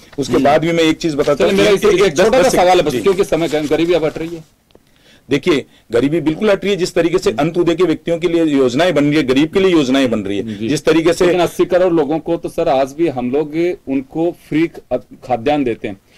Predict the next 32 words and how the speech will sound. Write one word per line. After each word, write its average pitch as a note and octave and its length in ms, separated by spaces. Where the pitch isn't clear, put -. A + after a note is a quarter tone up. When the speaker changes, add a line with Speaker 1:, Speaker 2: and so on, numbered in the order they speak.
Speaker 2:
अगर F#3 220
दे F3 180
रहे F3 100
हैं, F3 60
मतलब F3 200
गरीब E3+ 240
नहीं F3 100
है, E3 60
तो D#3 80
फिर D#3 160
क्यों F#3 140
दे C#3 100
रहे A#2+ 120
हैं A2+ 80
उनको? G#2 280
Speaker 1:
देखिए E3 420
योगेंद्र D3 420
जी, D#3+ 180
ये C3 200
जो D3+ 220
सवाल C#3 420
है, D3+ 100
इसका D3 240
सवाल C3 320
का C#3 100
जवाब B2 320
तो C#3+ 60
आपको B2+ 200
कांग्रेस A2+ 380
से A#2 100
पूछना F#2+ 340
चाहिए। - 280